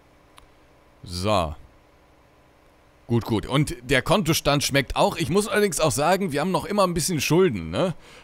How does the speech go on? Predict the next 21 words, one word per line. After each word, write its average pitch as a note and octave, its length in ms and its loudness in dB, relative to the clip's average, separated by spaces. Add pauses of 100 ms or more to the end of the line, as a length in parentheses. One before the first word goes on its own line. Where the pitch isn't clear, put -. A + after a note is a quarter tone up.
(100)
Ähm, B2+ 480 2 (380)
ich A2 160 0
werd D#3 160 2
die F3 100 2
allerdings D3 380 -2
auch C3+ 240 -4 (420)
erstmal D3+ 300 0
nicht E3 160 -2
zurückzahlen. C#3+ 480 0
Ich B2 80 -2
denke, E3+ 260 2
ich A2+ 100 -6
werd C#3 160 0
die A#2+ 80 0
Schulden E3 400 0
erst A2+ 280 -2
zurückzahlen, A#2+ 680 0 (360)
wenn B2+ 340 2
das, C3+ 500 0
ähm, A#2 520 -2 (400)
Maisprojekt G#2 920 0